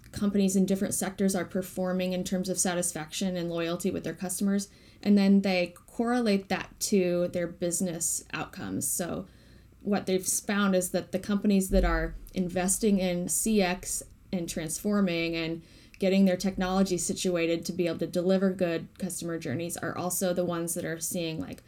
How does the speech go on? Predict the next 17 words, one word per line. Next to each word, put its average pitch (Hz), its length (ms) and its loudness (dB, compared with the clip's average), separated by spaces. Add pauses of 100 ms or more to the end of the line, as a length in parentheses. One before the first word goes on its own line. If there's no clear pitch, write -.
(440)
much 165 220 -4
higher 160 320 -2
revenue, 160 640 -2 (420)
better 165 520 0
stock - 400 -4
performances, 160 1120 -4
better 165 640 -4 (160)
loyalty, 160 600 -2
and 160 140 -2
less 147 280 -2
churn. - 420 -8
So 190 200 2
there's 175 340 0
this 175 240 0
huge 202 540 2 (360)
business 208 380 2
value 247 520 2